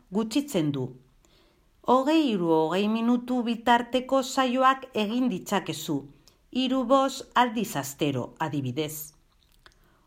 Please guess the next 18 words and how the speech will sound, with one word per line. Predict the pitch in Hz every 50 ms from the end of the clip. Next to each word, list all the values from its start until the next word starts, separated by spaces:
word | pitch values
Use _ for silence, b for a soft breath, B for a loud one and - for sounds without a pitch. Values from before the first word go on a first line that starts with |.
| b b b
Oso, | - - 277 294 285 285 - - 285 247
oso | 208 202 208 - 180 160
garrantzitsua | 160 156 160 170 170 170 170 170 - 165 - - 185 185 180 185
da | 190 220 226 233
ere | 240 240 247 247
bai | 247 262 269 269
insulina | 247 240 233 240 - 254 262 247 285 285 285 285 262
egunero | 226 226 240 233 233 240 254 262
injektatzea. | 240 208 190 190 196 190 - - 165 143 147 - - 151 135 123 123 123 - - b b b b b b b b b b b
Normalki, | - 185 190 180 185 180 175 170 170 170 - 247 262 208
dosi | 190 165 165 - - 165
bakar | 156 151 139 - 160 151
batean | 147 143 139 135 - 226 226 127 131 135 135 - -
edo | 220 220 262 269
bitan | 220 233 220 - - 233 240 240 -
injektatu | - 196 185 180 208 202 208 - 220 220 220 254 247 214
behar | 180 147 139 131 127 117
da. | - 123